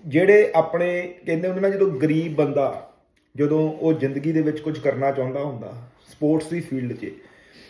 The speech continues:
ਉਹਦੇ ਕੋਲ ਪੈਸੇ ਵੀ ਨਹੀਂ ਹੁੰਦੇ, ਪਰ ਉਹ ਪਹਿਲੇ ਨੰਬਰ 'ਤੇ ਜਿਹੜਾ ਫੂਡ ਉਹਨੂੰ ਆਪਸ਼ਨ ਮਿਲਦੀ, ਤਾਂ ਉਹ ਛੋਲਿਆਂ ਦੀ ਹੁੰਦੀ ਆ। ਇਹ ਛੋਲੇ ਜਿਹੜੇ ਆ ਬਾਈ ਜੀ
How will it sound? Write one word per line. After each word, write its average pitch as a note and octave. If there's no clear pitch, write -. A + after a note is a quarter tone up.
ਉਹਦੇ E3
ਕੋਲ F#3+
ਪੈਸੇ D#3
ਵੀ E3
ਨਹੀਂ E3+
ਹੁੰਦੇ, A#2+
ਪਰ E3+
ਉਹ F#3
ਪਹਿਲੇ G#3
ਨੰਬਰ E3
'ਤੇ D#3+
ਜਿਹੜਾ D#3+
ਫੂਡ D3
ਉਹਨੂੰ D3
ਆਪਸ਼ਨ D3+
ਮਿਲਦੀ, C3+
ਤਾਂ E3
ਉਹ E3
ਛੋਲਿਆਂ B2
ਦੀ B2
ਹੁੰਦੀ F#2
ਆ। -
ਇਹ A3+
ਛੋਲੇ G3
ਜਿਹੜੇ G#3+
ਆ G3
ਬਾਈ G3
ਜੀ G#3+